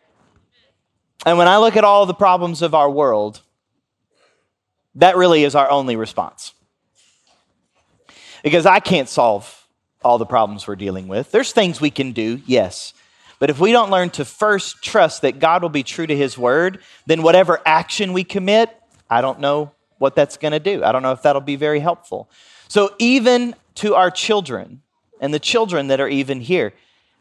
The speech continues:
you can be in on God's story. And it's simply those who trust, those who believe. God will fulfill his promises, but the people who get in on that are the ones who believe. And then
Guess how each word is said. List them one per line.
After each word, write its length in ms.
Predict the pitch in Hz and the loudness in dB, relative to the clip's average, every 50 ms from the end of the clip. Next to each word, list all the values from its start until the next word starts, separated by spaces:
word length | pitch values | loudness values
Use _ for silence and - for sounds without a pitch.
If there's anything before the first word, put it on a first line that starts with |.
| _ _ _ _ | _ _ _ _
you 280 | - 143 165 220 247 254 | -10 -6 -2 -2 -2 -2
can 240 | - - 262 233 214 | -2 -2 -2 -2 -2
be 240 | 247 247 247 240 | -2 -2 2 2
in 380 | 262 277 262 185 175 185 196 - - | 4 4 4 2 0 -2 -4 -6 -2
on 300 | 202 202 208 214 208 214 | 0 0 0 0 -2 0
God's 340 | 185 220 208 214 220 196 - | 0 2 2 2 0 -2 -4
story. 640 | - - - 240 247 220 143 107 98 95 95 147 _ _ _ _ _ _ - | -14 -6 -2 0 0 0 0 -2 -4 -6 -10 -12 _ _ _ _ _ _ -4
And 100 | 156 170 | 0 2
it's 160 | 180 175 165 | 2 2 0
simply 460 | - - - 262 277 262 196 180 180 190 | -4 -4 -2 -2 -2 0 -2 -2 0 2
those 380 | 156 151 151 156 180 180 - | 2 2 2 2 0 -2 -6
who 120 | - 180 175 | -10 -10 -10
trust, 640 | - - - 262 226 127 - - - - _ _ _ _ _ - | -8 -4 -2 0 0 -2 -4 -10 -18 -20 _ _ _ _ _ -4
those 260 | 147 147 156 156 - | -2 -2 -2 -2 -4
who 120 | 208 202 | -8 -4
believe. 520 | 175 214 208 214 254 214 110 95 92 - _ _ _ _ _ _ _ _ - | -2 0 0 0 0 -2 -2 -6 -10 -16 _ _ _ _ _ _ _ _ -2
God 240 | 190 190 214 208 180 | 2 2 2 2 2
will 200 | 190 226 247 269 | 2 2 2 2
fulfill 420 | - - 226 180 - 214 208 202 185 | 0 -4 -8 -4 -2 0 0 2 0
his 120 | 170 - | -2 -4
promises, 680 | - - 226 220 226 208 165 147 - 143 139 135 135 | -6 -2 0 0 0 -2 -4 -8 -6 -6 -6 -6 -6
but 200 | - - 151 - | -6 -8 -8 -8
the 80 | 151 143 | -8 -10
people 300 | - 202 190 - 190 170 | -10 -10 -6 -4 -4 -4
who 100 | 175 170 | -4 -4
get 220 | 135 151 156 147 | 0 0 0 2
in 140 | 160 190 208 | 2 0 0
on 180 | 226 233 233 240 | 0 0 0 2
that 300 | 262 269 269 262 269 _ _ _ _ _ _ _ _ _ _ - | 2 2 2 0 -4 _ _ _ _ _ _ _ _ _ _ -4
are 80 | 135 127 | -4 -2
the 100 | 135 135 | -2 -2
ones 320 | 127 131 131 139 127 - | -2 -2 -4 -4 -6 -10
who 80 | 143 135 | -10 -8
believe. 520 | 123 139 131 113 95 95 92 - _ _ _ _ _ _ _ _ _ _ _ _ _ _ - | -6 -6 -4 -4 -4 -6 -10 -16 _ _ _ _ _ _ _ _ _ _ _ _ _ _ -2
And 120 | 139 147 175 | -2 0 2
then 380 | 202 214 208 202 202 196 202 | 0 0 0 -2 -4 -8 -10